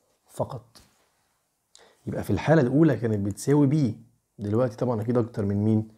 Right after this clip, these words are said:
أكتر من بي، لأنها في الأول كانت بي كويل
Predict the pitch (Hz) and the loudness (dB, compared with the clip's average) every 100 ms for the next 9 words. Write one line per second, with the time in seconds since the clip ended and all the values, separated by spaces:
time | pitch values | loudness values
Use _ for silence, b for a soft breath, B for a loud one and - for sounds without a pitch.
0 | b b b b - 120 - 95 92 90 | b b b b -8 -6 -4 -4 -4 -6
1 | - - _ _ _ _ _ _ _ _ | -8 -12 _ _ _ _ _ _ _ _
2 | _ _ _ _ _ - 110 110 123 135 | _ _ _ _ _ -4 0 2 4 4
3 | 139 113 101 131 135 156 196 202 | 4 0 2 2 6 6 6 2